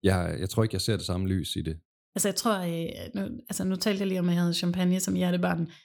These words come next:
Speaker 2: Jeg tror, øh, i Gud, at jeg har alligevel lidt flere hjertebørn end bare lige det ene. Fordi portvin er nok også et af dem. Ja. Jeg har altid sagt til min mand, at hvis vi skal, øh,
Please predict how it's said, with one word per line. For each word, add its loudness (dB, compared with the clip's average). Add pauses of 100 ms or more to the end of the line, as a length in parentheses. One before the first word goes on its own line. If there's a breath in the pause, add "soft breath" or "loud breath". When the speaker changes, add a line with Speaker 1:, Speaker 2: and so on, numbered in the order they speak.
(340 loud breath)
Speaker 2:
Jeg -4
tror, -2
øh, 0
i -4
Gud, 0
at 2
jeg 2
har 0
alligevel 2
lidt 0
flere 0
hjertebørn 0
end 4
bare 4
lige 2
det 2
ene. 2 (420)
Fordi 0
portvin 0
er 4
nok 0
også 0
et 0
af 0
dem. 0 (640 loud breath)
Ja. 0 (400)
Jeg 6
har 6
altid 2
sagt 0
til -2
min 0
mand, 2
at -2
hvis -8
vi -2
skal, 0
øh, -4